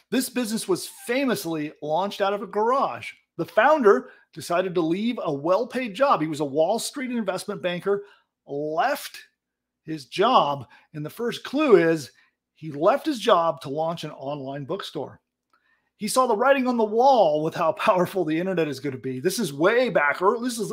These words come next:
early, early, early, and he knew that the internet was going to be powerful, and, uh,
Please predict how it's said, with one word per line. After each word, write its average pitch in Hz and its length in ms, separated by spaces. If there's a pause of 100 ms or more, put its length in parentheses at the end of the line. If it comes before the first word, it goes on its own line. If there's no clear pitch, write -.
early, 262 420
early, 220 320
early, 165 380 (360)
and 175 100
he 269 140
knew 226 440
that 131 140
the 175 80
internet 190 400
was 151 100
going 170 200
to 151 80
be 151 120
powerful, 151 600 (420)
and, 185 280
uh, 190 180